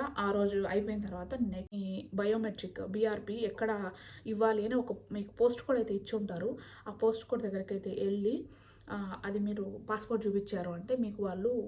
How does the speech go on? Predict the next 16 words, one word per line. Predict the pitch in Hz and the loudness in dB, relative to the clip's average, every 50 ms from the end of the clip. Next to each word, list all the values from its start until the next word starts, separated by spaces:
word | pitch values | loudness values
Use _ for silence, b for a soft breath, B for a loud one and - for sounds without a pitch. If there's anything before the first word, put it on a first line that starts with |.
| - - | -2 -4
ఆ, | - - 175 175 175 | -4 -4 -6 -8 -8
ప-, | 170 170 208 208 185 180 180 | -6 -4 -4 -4 -4 -4 -2
బీఆర్పీ | 185 208 220 214 208 214 - 202 | 4 6 6 6 6 4 -2 -4
కార్డు. | 196 - 175 170 165 175 - B B B B B B | -4 -4 -6 -4 -4 -6 -6 B B B B B B
కానీ | - 277 294 | 2 4 4
ఇప్పుడైతే | - 208 233 - - 311 320 285 233 - - 240 285 277 - 220 | 4 2 0 2 4 6 8 8 8 8 8 6 4 4 2 -2
అంటే | 254 254 320 | 2 2 4
నేను | 226 226 247 269 262 | 4 6 6 6 4
అప్పుడు | 254 - - 214 214 | 4 2 4 4 4
వచ్చినప్పుడు | 214 - - 196 180 170 180 202 254 - - - - - - B B B B B B 196 | 4 4 0 -6 -6 -2 -2 -2 -2 -2 -4 -8 -12 -16 -20 B B B B B B 2
బీఆర్పీ | 196 233 247 247 247 208 196 | 6 8 8 8 6 0 -2
కార్డ్స్, | - 175 165 - - - - - B B B B B B B B B - | -2 -4 -4 -6 -8 -12 -14 -14 B B B B B B B B B -6
ఆ, | - 190 185 | -4 -4 -4
ట్వంటీ | - - 233 226 220 220 247 240 240 | -2 2 2 2 4 4 4 4 4
ట్వంటీ | 240 247 214 196 208 185 | 2 0 0 0 -2 -2
వన్ | 175 185 185 190 190 | -2 -2 0 0 0